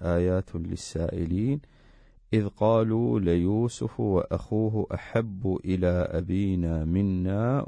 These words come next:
ونحن عصبة إن أبانا لفي ضلال مبين". فذكرنا شيئا من الفوائد والقصص المتعلقة بهذه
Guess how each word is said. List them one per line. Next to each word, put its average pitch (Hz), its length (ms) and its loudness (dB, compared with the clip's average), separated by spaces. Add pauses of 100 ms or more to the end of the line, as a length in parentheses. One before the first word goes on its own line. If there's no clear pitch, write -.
ونحن 90 540 -2
عصبة 113 580 -2 (840)
إن 104 380 4
أبانا 82 1040 0
لفي 82 440 -4
ضلال 80 840 -4
مبين". 85 400 -4 (920)
فذكرنا 135 1120 2
شيئا 95 480 0
من 90 560 2 (440)
الفوائد 90 840 2
والقصص 90 1080 0 (840)
المتعلقة 98 1160 2
بهذه 87 1040 0